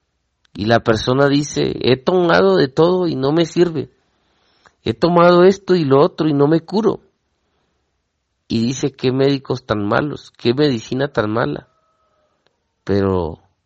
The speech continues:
no se han dado cuenta que el problema está en violar el día de Sabaoth y que por eso está entrando en juicio la persona. Así que, venerable Hermagda,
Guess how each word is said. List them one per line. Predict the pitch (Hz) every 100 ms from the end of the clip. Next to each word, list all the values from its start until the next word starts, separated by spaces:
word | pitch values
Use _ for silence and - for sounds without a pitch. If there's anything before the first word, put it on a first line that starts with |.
| _
no | 98
se | 110 117
han | 117
dado | 117 113 110
cuenta | 120 123 123 123
que | _ 87 - - _ _ _ _ _ _ _ -
el | 107 104
problema | 104 98 95 104 117
está | 120 -
en | 110 120
violar | 113 113 113 107 -
el | - 98 92
día | 101 101 110 107
de | -
Sabaoth | - 76 73 76 92 - _ _ _ _ _ _ _ _ _ _ _ _ -
y | -
que | - 98
por | 104 98
eso | 107 -
está | 123 107
entrando | 101 101 101 101 107
en | 98
juicio | 104 120 - 95
la | 87
persona. | 82 - 90 78 - - _ _ _ _ _ _ _ _ _ _ _ _ _ _
Así | - - 104
que, | - 156
venerable | 135 113 104 104 110 127 127 127 -
Hermagda, | 87 101 107 113 123 123 131